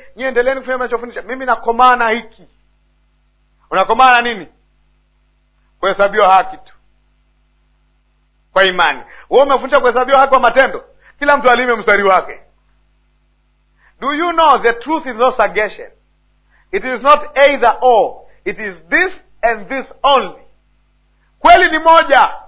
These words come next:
Hakuna kweli kuu kumi. Sasa unajua bwana, tu-, tuchukuliane tu. Sisi wote ni watumishi wa Mungu. Mimi naweza nikasoma habari za Ibrahimu,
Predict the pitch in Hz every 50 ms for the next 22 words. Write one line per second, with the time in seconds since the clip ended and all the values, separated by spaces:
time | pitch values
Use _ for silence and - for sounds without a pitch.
0 | - - _ _ _ _ - 208 247 - 339 349 339 - 294 285 277 269 - -
1 | 330 330 - - - - _ _ 294 302 285 240 208 185 - _ _ _ _ _
2 | _ _ _ _ _ _ _ _ _ _ _ _ _ _ - 208 220 226 214 269
3 | 262 233 254 240 220 196 180 175 - - - - _ - 262 254 - - 262 -
4 | - 262 - 285 262 285 302 311 311 311 294 277 262 240 254 262 269 262 240 208
5 | 196 - - 196 - 294 294 285 277 262 254 247 247 254 269 226 254 247 233 220
6 | 226 240 233 208 - _ _ _ _ _ _ _ _ _ _ _ _ _ _ _
7 | _ _ _ _ _ _ _ _ _ _ _ _ _ _ _ _ _ _ _ _
8 | _ _ 220 311 330 294 285 294 302 302 294 277 262 262 233 - 302 320 311 294
9 | 277 277 - 285 277 254 240 247 226 185 214 226 214 277 294 247 202